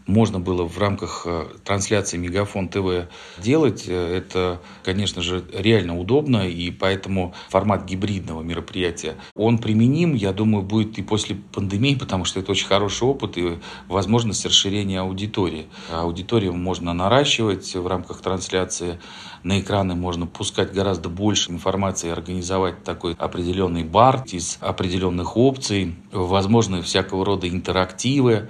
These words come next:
которые, собственно, и применяются. Ну и самый основной интерактив, который мы сделали в рамках церемонии этого года,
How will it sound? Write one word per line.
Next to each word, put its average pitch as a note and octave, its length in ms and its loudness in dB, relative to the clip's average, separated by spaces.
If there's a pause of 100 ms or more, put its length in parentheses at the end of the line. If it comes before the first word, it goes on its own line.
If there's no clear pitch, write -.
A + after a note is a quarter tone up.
которые, F2+ 520 -2
собственно, F2+ 360 -4
и F2 80 -2
применяются. F2+ 840 -2 (260)
Ну C3 200 6
и A#2+ 100 6
самый B2 320 8
основной B2 400 4
интерактив, G#2+ 520 0
который F#2+ 340 -2
мы F#2+ 160 0
сделали F2+ 560 -2 (340)
в E2 200 -4
рамках G2+ 500 0 (100)
церемонии G#2 580 2
этого G#2 300 2
года, F2+ 400 -2